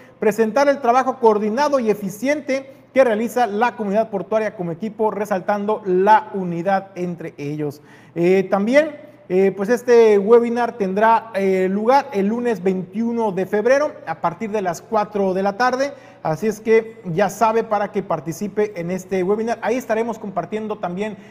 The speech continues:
el enlace y cómo podrán acceder a través de la plataforma Zoom, ahí como lo puede consultar en nuestras plataformas digitales de Origen trescientos sesenta y Origen Informativo.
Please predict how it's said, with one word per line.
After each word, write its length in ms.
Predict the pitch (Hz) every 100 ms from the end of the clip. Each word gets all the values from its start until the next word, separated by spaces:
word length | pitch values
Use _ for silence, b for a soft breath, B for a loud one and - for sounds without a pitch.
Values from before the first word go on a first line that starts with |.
| B
el 140 | 175 170
enlace 380 | 190 214 208 202
y 20 |
cómo 260 | 208 208
podrán 300 | 190 185 196
acceder 640 | 196 196 170 196 196 - -
a 140 | 165 170
través 460 | 160 170 185 151
de 80 | 185
la 120 | 180
plataforma 600 | 156 139 135 185 175 175
Zoom, 280 | 143 202 202 - -
ahí 180 | 165
como 260 | 180 170 156
lo 80 | 151
puede 200 | 196 190
consultar 520 | 175 160 151 190 190
en 140 | 180 175
nuestras 420 | 175 - 180 - B B _
plataformas 580 | 196 190 139 185 175 156
digitales 520 | 156 143 175 170 143
de 180 | 170 -
Origen 520 | 165 160 180 180 170
trescientos 280 | 156 170 160
sesenta 340 | 175 175 170 170
y 100 | 156
Origen 320 | 160 151 156
Informativo. 720 | 143 147 139 127 156 156